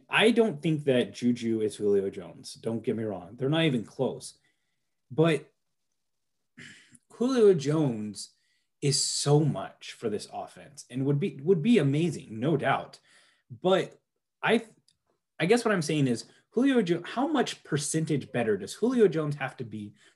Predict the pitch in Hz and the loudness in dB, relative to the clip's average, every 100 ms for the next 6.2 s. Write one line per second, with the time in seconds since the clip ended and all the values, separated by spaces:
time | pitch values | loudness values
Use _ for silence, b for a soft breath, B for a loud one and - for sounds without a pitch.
0 | - 123 139 135 143 123 113 113 113 104 | -8 -4 -2 -2 -4 -2 -2 -4 -4 -6
1 | - - - 156 151 _ _ _ _ 143 | -12 -16 -6 -6 -8 _ _ _ _ -4
2 | 135 127 117 110 117 117 - 107 - 98 | -2 0 0 -2 -6 -8 -6 -6 -4 -6
3 | 90 85 82 - - _ _ _ _ _ | -8 -14 -18 -20 -20 _ _ _ _ _
4 | _ _ _ _ _ 127 131 135 143 156 | _ _ _ _ _ -4 -4 -2 -2 -2
5 | - - 143 175 - 143 170 185 170 190 | -6 -6 -4 -6 0 2 2 0 -4 -2
6 | 240 | -4